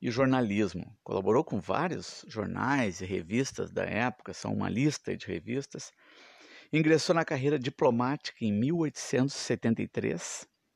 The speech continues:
Foi nomeado cônsul de Portugal em Havana. Os anos mais produtivos, né, da sua carreira literária foram passados na Inglaterra também, né, em mil oitocentos e setenta e quatro até mil oitocentos e setenta e oito ali.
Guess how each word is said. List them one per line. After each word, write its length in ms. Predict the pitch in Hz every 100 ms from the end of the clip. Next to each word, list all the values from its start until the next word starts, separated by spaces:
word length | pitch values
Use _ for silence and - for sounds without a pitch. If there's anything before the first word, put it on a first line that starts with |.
| _
Foi 140 | - 117
nomeado 400 | 110 107 113 107
cônsul 400 | - 127 156 110
de 80 | 95
Portugal 500 | 98 - 101 110 123
em 60 |
Havana. 580 | 90 82 101 120 151 160 - _ _ - - - - - - - - _
Os 140 | 117 127
anos 400 | 175 143 - -
mais 240 | - 180
produtivos, 680 | - 180 147 - 151 143 104
né, 160 | 107 101
da 120 | 101
sua 160 | -
carreira 300 | - 101 110
literária 460 | 117 98 101 92 117
foram 260 | - 120 123
passados 560 | 120 - 127 117 - -
na 100 | 123
Inglaterra 600 | 120 127 - 98 92 90
também, 280 | - 92 92
né, 80 | 92
em 120 | 95
mil 160 | 104
oitocentos 440 | 123 123 - 113 -
e 20 |
setenta 280 | - - 107
e 60 | 98
quatro 960 | - 104 117 135 - 110 113 107 95
até 420 | 92 - 107 107 95
mil 180 | 101
oitocentos 380 | 101 - 110 110
e 20 |
setenta 360 | - 110 107 104
e 100 | 123
oito 320 | 95 90 -
ali. 140 | 69